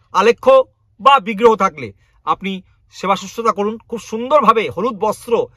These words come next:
আহ, পারলে নতুন বস্ত্রে, আহ, ভগবানকে সজ্জিত করুন, কেমন? এবং, আহ, ভগবানকে ভোগ নিবেদন করুন,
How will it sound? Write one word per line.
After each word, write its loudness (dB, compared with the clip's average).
আহ, -14
পারলে 2
নতুন -6
বস্ত্রে, 0
আহ, -12
ভগবানকে -2
সজ্জিত -8
করুন, -10
কেমন? -6
এবং, 4
আহ, 2
ভগবানকে 4
ভোগ 0
নিবেদন 4
করুন, 0